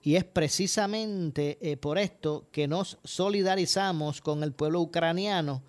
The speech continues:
en este tiempo difícil y repudiamos la violencia injustificada y sin provocación ejercida por el gobierno ruso, señaló, eh, Pierluisi en declaraciones escritas.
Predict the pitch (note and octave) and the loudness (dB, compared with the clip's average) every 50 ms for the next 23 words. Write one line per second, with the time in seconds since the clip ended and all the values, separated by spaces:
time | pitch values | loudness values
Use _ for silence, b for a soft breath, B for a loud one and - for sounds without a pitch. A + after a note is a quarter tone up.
0 | B B B B B B B B - C3 C3+ C3+ C3 - E3+ D3+ - D#3+ E3+ E3+ | B B B B B B B B -6 -4 -4 -4 0 0 -2 0 2 0 0 0
1 | D#3 F3 E3+ D3+ D3+ C3+ - - E3+ F3+ F3 - E3 D3 C#3+ C3+ A#2+ C3+ C3 - | 2 2 2 2 0 -2 0 -2 -2 -2 0 0 0 0 2 2 0 -2 -2 -2
2 | C3 C3+ C3+ C#3+ D3 E3 F3 E3+ E3 D#3+ D3 C#3 C3+ C3 C#3+ D#3 D#3+ - F3 F3 | -4 -2 0 0 0 2 2 2 2 2 0 0 0 0 0 0 0 0 0 0
3 | D3+ D#3 D3+ - - C#3 - - B2+ - - D#3 D#3 C#3+ A#2+ F#2+ - - _ _ | 0 0 -2 -2 -4 -4 -4 -4 -6 -2 0 2 2 2 0 -2 -6 -10 _ _
4 | C3+ B2+ - - C#3 C3+ B2+ - C#3 C3+ C3 B2+ - B2 A#2 - - D3 D3+ D3 | -8 -8 -6 -4 -4 -4 -4 -2 -2 -2 -2 -2 -2 -2 -2 0 0 0 0 0
5 | C#3+ C#3+ C#3+ C#3+ B B B B B B B B B B B B B B B B | 0 -2 -6 -8 B B B B B B B B B B B B B B B B
6 | - - A#2+ B2+ B2 A2+ - - C#3 C#3 C#3+ D3 D3+ D3+ - - D3+ C#3 C3+ C3 | -6 -2 -2 0 -2 -2 -2 -2 0 2 2 4 2 2 0 0 0 2 2 0
7 | B2+ B2+ - - D#3 C#3+ C3 C3+ B2+ A#2+ C3+ C#3+ C#3+ C#3 D3+ D#3 D3 B2+ B2 C#3 | 0 -2 -4 -2 -2 0 0 0 0 0 0 0 0 0 0 0 0 0 0 0
8 | D3 C#3 - - C3 A#2 - C3 B2+ B2+ B2+ B2 B2 B2+ C#3 D3 D3 - - E3 | 0 0 0 -2 -4 -2 -2 -4 -2 -2 -2 0 0 0 0 0 0 -2 0 -2
9 | D#3+ B2+ - D3+ D3 D3+ D3 E3 F3+ F#3 F3+ - - C#3+ C#3 C3 C3 B2 A#2+ - | -2 0 2 2 2 2 2 0 0 0 0 -2 -4 -2 -2 -2 -2 -2 -4 -4
10 | B2+ A#2+ A2+ A2+ - C3+ C3+ D3+ D3 C3+ - - - - C3 C3+ C3+ C3 - - | -4 -2 -2 -2 -2 -2 0 2 2 0 0 -4 -6 -4 -2 0 0 -2 -2 -6
11 | G#2 G2 - - - - - | -8 -6 -6 -8 -8 -8 -12